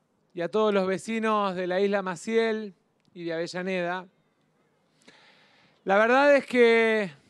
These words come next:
venía pensando qué decir cuando me contaron que la idea era que cada uno de nosotros dejara alguna idea en el acto.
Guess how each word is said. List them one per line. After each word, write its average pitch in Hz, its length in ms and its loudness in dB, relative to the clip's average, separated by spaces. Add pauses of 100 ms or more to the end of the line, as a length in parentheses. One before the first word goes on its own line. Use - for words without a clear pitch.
(420)
venía 220 320 2
pensando 254 960 0 (200)
qué 233 120 0
decir 233 640 0 (2000)
cuando 175 340 -6
me 180 140 -6
contaron 214 560 0
que 185 360 0
la 180 140 -2
idea 220 300 2
era 208 160 0
que 190 400 -4
cada 220 260 0
uno 233 200 0
de 220 120 0
nosotros 226 540 -2
dejara 226 340 0
alguna 220 340 0
idea 220 600 2 (800)
en 185 140 -2
el 190 140 2
acto. 160 440 -4